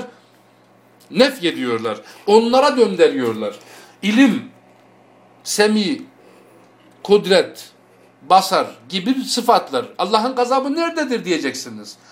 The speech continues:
Allah'ın gazap sıfatı yoktur der Eş'ariye.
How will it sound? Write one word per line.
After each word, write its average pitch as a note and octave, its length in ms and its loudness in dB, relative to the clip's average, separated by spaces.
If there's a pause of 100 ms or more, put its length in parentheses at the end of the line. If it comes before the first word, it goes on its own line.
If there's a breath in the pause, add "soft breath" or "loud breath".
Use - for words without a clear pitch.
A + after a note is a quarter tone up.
(220 loud breath)
Allah'ın G#3+ 360 2
gazap A#3+ 280 2
sıfatı C4 360 0
yoktur A3+ 480 -4
der D#3+ 100 0
Eş'ariye. B2 720 -8